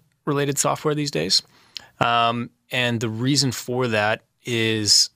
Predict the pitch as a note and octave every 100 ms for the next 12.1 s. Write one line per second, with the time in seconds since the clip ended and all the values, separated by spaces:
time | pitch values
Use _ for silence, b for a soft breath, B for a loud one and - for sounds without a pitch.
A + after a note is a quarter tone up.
0 | _ _ - A2+ G#2+ A#2 A2+ A#2 A2 A2
1 | G#2+ A#2 A2 G#2+ G2+ G#2+ A#2 - G2+ G2+
2 | - G2+ G2 G2 - G2+ A2 - - -
3 | G2+ G2 F#2+ - G#2+ G2 G#2 G#2 G2+ G#2+
4 | G2+ A2 - G#2 G#2 G2 G2+ G2 - -
5 | A2+ G#2 - G#2 G#2 G#2 A#2+ G#2+ G2+ G2
6 | G2 - G#2+ F#2+ G#2 G#2 G#2+ G#2+ G#2 B
7 | B B B G2+ G2+ G2+ G2+ - - A#2
8 | A2 G#2 G#2+ G2+ - - C3+ - C3 A2+
9 | G#2+ G2+ G#2+ G#2 G2+ G#2+ B2 - A2 G#2
10 | G2+ - G#2 A2+ G#2+ G#2+ G#2 - G#2+ A2+
11 | - - A#2 A#2+ G#2+ G2 G#2 - - -